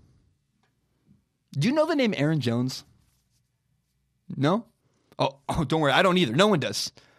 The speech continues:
Apparently, Aaron Jones is the new Packers running back. Last, this time last year, a year ago, the guy was playing for U tep, University of Texas, El Paso.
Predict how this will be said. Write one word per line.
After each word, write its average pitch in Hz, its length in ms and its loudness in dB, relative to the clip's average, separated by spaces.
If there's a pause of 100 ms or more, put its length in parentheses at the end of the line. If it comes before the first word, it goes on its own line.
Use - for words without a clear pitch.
(720)
Apparently, 208 600 4
Aaron 202 260 2
Jones 147 420 2
is 123 80 -6
the 127 100 -2
new 156 140 -2
Packers 135 460 -2
running 123 280 -2
back. 92 320 -10 (1500)
Last, 156 380 -4
this 233 160 -2
time 254 260 -2
last 175 300 -2
year, 202 100 2
a 135 40 2
year 135 200 0
ago, 202 300 -2 (380)
the 131 100 0
guy 143 240 2
was 190 120 0
playing 165 340 0
for 127 120 -2
U 117 240 0
tep, 135 320 -2 (1300)
University 202 680 0
of 131 120 -4
Texas, 175 600 -4 (320)
El 143 240 2
Paso. 135 600 0